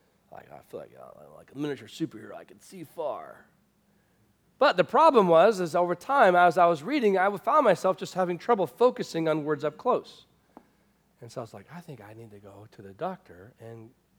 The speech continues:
get my eyes checked out." And sure enough, he confirmed what I suspected, which is, yeah, you, you, you need some adjustments. You need some minor corrective lenses known as readers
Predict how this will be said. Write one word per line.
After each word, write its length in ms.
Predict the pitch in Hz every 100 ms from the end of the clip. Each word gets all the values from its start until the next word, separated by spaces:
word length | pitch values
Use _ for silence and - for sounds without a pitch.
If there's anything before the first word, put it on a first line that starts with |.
| _
get 140 | 135
my 100 | 113
eyes 220 | 160 208
checked 280 | - 76 _
out." 140 | _ _ _ _ _ _ _ _ _ _ _ _ _ _ _ _ _ _ _ _ _ _ _ _ _
And 100 | 98
sure 240 | - 214
enough, 300 | 190 92 156 _ _ _ _ _ _ _ _ _ _ _ _
he 80 | 117
confirmed 460 | 170 165 135 131
what 80 | 127
I 80 | 139
suspected, 580 | 135 147 - 147 110 98
which 220 | 104 -
is, 320 | 101 - _ _ _ _ _ _ _ -
yeah, 180 | 240 87
you, 240 | 101 113
you, 200 | 90 117 117
you 80 |
need 200 | 131 131
some 180 | - 143
adjustments. 640 | 143 185 175 - - - _ _
You 200 | 120 151
need 300 | 156 131 135
some 200 | - 120
minor 420 | 110 113 135 160
corrective 760 | 156 - 139 120 127 _ 117 113
lenses 720 | 123 139 131 76 110 - - _ _ _ _ 117
known 320 | 127 139 135
as 260 | 123 117 - 120
readers 800 | 135 170 107 82 143 - -